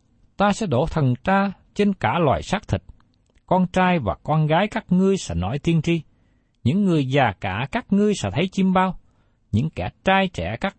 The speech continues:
ngươi sẽ xem sự hiện thấy. Trong những ngày đó,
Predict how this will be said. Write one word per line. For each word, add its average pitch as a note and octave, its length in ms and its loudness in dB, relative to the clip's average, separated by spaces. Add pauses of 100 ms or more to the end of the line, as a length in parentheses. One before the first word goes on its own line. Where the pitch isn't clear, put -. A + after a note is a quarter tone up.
ngươi F#3+ 280 2
sẽ - 200 -6
xem F#3 340 0
sự E2+ 320 -6
hiện E2+ 180 -2
thấy. E3+ 220 -2 (920)
Trong A3 160 4
những F3+ 180 2
ngày A#2+ 180 2
đó, B2+ 240 0